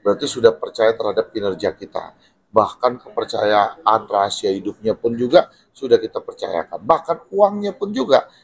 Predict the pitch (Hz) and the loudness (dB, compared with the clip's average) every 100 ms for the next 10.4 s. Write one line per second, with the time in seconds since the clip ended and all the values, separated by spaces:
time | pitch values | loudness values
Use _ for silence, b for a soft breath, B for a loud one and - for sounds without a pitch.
0 | b - 185 170 - 170 - - - - | b -6 -2 -2 -2 -4 -4 -2 -2 -2
1 | 185 - 185 180 - 180 185 180 190 220 | -4 -2 0 0 2 4 4 2 -6 -12
2 | - - - - - b _ - - - | -6 -4 0 0 -2 b _ -2 -2 2
3 | 175 - 156 160 151 170 165 175 180 175 | 2 4 2 4 -2 -2 -4 -6 -6 -4
4 | 254 254 151 127 - b b _ 156 156 | -4 0 0 0 -8 b b _ 2 4
5 | 131 - - 262 - 202 202 196 - 247 | 2 0 2 2 2 2 2 0 -6 -4
6 | 196 220 175 139 120 b b _ 202 233 | -2 -2 -2 0 0 b b _ 6 8
7 | 202 156 123 123 180 190 170 160 151 143 | 6 2 0 2 2 4 4 4 4 2
8 | 190 202 117 - _ _ _ - 202 202 | -4 -4 -4 -8 _ _ _ -6 -2 -2
9 | 202 170 160 156 147 135 123 113 127 233 | 4 4 4 2 2 2 2 2 4 4
10 | - 113 123 | 4 -2 -2